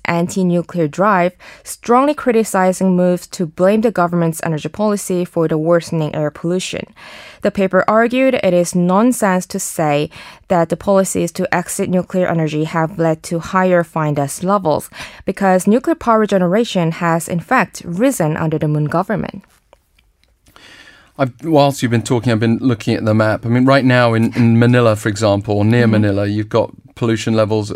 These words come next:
Speaker 2: A Q I four hundred ninety-nine, several times higher than right now
Speaker 1: Wow.
Speaker 2: in, in either Korea and
Speaker 1: Mm.
Speaker 2: most Chinese cities. But, but you suddenly, you, you're not suddenly gonna hear people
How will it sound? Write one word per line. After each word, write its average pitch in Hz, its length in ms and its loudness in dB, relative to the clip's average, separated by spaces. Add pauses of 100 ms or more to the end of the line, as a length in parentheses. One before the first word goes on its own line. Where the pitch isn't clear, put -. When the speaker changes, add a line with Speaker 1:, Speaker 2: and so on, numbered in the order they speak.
Speaker 2:
A 120 120 0
Q 117 280 -2
I 107 140 2
four 110 420 -2
hundred 110 320 0
ninety-nine, 110 1000 0
several 107 360 -2
times 107 380 0
higher 107 280 0
than 101 160 -2
right 107 200 2
now 104 240 2
Speaker 1:
Wow. 104 60 0
Speaker 2:
in, 104 120 -2 (320)
in 110 120 -2
either 113 200 2
Korea 113 440 2
and 123 240 2
Speaker 1:
Mm. 104 100 -2
Speaker 2:
most 104 440 -2
Chinese 101 380 0
cities. 107 400 -6
But, - 160 -8 (640)
but - 120 0
you 131 100 4
suddenly, 139 420 4
you, 139 220 2
you're 143 160 4
not - 360 0
suddenly 135 300 2
gonna 127 180 2
hear 127 160 2
people 120 540 -2